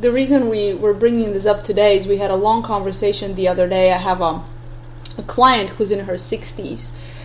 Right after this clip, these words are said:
and she has been well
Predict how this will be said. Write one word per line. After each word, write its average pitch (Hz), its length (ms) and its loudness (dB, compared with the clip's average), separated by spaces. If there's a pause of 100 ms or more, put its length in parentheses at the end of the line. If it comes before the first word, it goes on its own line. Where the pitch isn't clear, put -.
(180)
and 202 340 -4
she 240 260 0
has 220 200 2
been 202 460 -2
well 202 680 4